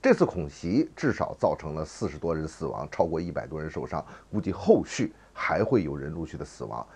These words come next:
当时的场面可以说是相当的惨烈了哈。至于说美国这么迅速的就此地无银三百两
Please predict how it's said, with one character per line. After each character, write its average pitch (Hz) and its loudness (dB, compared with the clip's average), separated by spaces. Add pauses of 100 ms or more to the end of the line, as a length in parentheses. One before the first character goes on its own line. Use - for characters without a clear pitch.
(220)
当 123 8
时 117 0
的 95 6
场 - -4
面 82 -2
可 85 -4
以 78 -2
说 82 -4
是 73 -10
相 101 0
当 104 2
的 92 2
惨 - -8
烈 76 -4
了 - -10
哈。 - -8 (680)
至 269 8
于 - 10
说 254 12
美 127 12
国 170 12 (120)
这 311 6
么 233 12
迅 139 6
速 123 0
的 107 6
就 110 4
此 95 -2
地 110 0
无 107 2
银 131 4
三 180 6
百 190 8
两 156 10